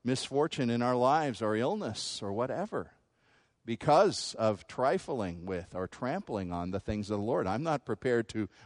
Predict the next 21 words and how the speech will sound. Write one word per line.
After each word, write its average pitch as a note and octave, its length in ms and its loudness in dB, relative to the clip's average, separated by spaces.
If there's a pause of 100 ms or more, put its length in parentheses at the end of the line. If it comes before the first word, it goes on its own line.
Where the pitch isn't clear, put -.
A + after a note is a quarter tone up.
point B2+ 260 -2
those A#2+ 240 2
people A#2 320 -2
out C3 240 4
to D3+ 80 -2
you. A2+ 300 0
I G#2 100 0
don't B2+ 220 -2
have A2 220 -2
that A#2 220 2 (300)
kind B2+ 200 0
of G#2 120 0
revelation A2+ 600 2
from A2 200 0
God A#2 300 4
this - 220 -4
morning, B2 320 0
but A2 140 4
I A#2 100 6
would A#2+ 180 0
say D3+ 400 4